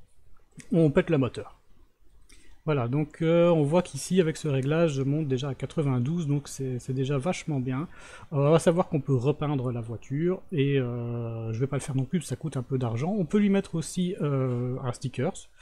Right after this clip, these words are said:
On peut aussi enlever, euh, les, les pare-chocs avant et arrière. C'est pas joli, mais ça peut peut-être nous permettre de gagner du poids.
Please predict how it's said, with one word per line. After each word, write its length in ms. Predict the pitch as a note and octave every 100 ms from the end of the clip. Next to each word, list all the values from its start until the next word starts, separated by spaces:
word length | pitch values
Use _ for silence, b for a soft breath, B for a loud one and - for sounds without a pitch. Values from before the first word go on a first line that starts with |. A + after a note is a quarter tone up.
| B B B B -
On 100 | F#3
peut 220 | F#3 A3 -
aussi 480 | A3 - A3 G#3+ -
enlever, 720 | G3 F#3 F3 E3 F3+ F3+ F3 G#3+
euh, 680 | D3 C#3+ C3+ C3 C3 B2+ B2+ A2 - -
les, 800 | C#3+ C#3 C3 B2 B2 A#2+ A#2+ C3
les 100 | C3+
pare-chocs 400 | D3 - D3+ -
avant 320 | E3 D#3+ F3
et 80 | D3+
arrière. 360 | C3 B2+ D#3+ - - - - - - - -
C'est 200 | - -
pas 120 | F3+ G3+
joli, 280 | F3+ F#3
mais 160 | A3+ G3
ça 140 | -
peut 140 | C#3+ D3+
peut-être 220 | - -
nous 80 | C#3+
permettre 320 | C3+ B2 C3+
de 80 | C3+
gagner 240 | C3 C3+
du 120 | B2+
poids. 180 | A2+ -